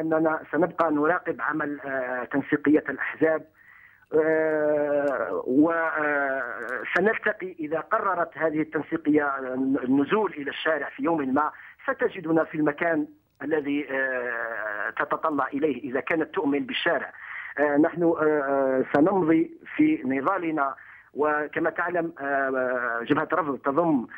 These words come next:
آه، تنسيقية المخطوفين قسراً، وهذا ملف ثقيل جدًا. آه، كما تضم، آه، آه، جبهة مكافحة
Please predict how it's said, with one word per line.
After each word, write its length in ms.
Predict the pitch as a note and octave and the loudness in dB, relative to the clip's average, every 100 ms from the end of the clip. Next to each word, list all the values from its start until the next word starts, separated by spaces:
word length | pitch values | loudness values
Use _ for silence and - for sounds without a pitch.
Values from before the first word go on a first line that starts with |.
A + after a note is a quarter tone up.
| - - | -10 0
آه، 600 | C3+ C3 B2+ B2 A#2+ A#2 | 2 4 4 4 2 2
تنسيقية 480 | C#3+ C#3+ E3 D3 D3+ - | 2 4 2 4 2 2
المخطوفين 480 | C3 - D3 D#3+ D#3 | 0 2 2 4 2
قسراً، 420 | - - D3+ C3 | 0 -2 -2 -2
وهذا 240 | A2+ C#3 C#3+ | -2 0 2
ملف 300 | C#3+ E3 E3 - _ - | 2 2 -2 -8 _ -4
ثقيل 340 | C#3+ F3+ E3 - | 2 2 2 0
جدًا. 380 | F#3 C#3 E3+ D3 - - - - - | 0 0 0 -2 -6 -18 -18 -6 0
آه، 280 | C#3 C#3 | 2 2
كما 260 | C3+ D#3 D#3+ | 2 4 4
تضم، 480 | D3 D3 D#3+ E3 D3+ | 2 2 4 6 6
آه، 960 | C#3+ C#3+ C#3 C3+ C3 B2+ B2+ A#2 A2 G2+ - - | 4 2 2 2 0 0 0 -2 -4 -8 -12 -4
آه، 360 | B2+ B2 A#2 G#2+ | -2 0 0 0
جبهة 260 | B2 D3 D#3 | 0 0 0
مكافحة 460 | D3 D#3 C#3 C3+ | 0 0 -2 -4